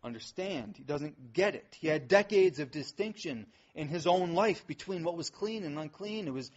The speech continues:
driven into him from day one. But God was telling him that it was no longer necessary.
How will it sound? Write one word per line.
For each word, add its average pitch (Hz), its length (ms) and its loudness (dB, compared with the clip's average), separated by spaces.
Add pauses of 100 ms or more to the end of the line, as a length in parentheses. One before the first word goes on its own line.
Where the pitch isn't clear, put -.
(200)
driven 180 480 4
into 220 240 0
him 135 200 -2
from 151 200 -4
day 151 220 2
one. 160 340 0 (2250)
But 123 140 -12
God 135 360 -8 (300)
was - 140 -14
telling 104 320 -14
him 104 180 -16
that 123 120 -16
it 120 80 -20
was - 100 -20
no 98 220 -14
longer 123 280 -16
necessary. 143 540 -18